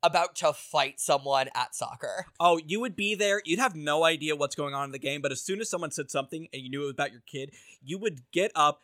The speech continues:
Speaker 2: take off the sunglasses, take off the white brim hat, uh,
Speaker 1: Da-
Speaker 2: remove the caftan,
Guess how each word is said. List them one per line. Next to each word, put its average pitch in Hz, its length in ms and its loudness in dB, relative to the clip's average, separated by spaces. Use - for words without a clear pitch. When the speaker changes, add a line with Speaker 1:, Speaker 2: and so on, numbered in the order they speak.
Speaker 2:
take 185 240 2
off 208 120 -4
the 196 80 -14
sunglasses, 135 500 -6
take 156 240 -6
off 175 200 -6
the 151 80 -12
white 135 260 -4
brim 156 200 -6
hat, 131 460 -4
uh, 135 320 0
Speaker 1:
Da- 151 140 2
Speaker 2:
remove 202 180 4
the 208 80 0
caftan, 143 600 4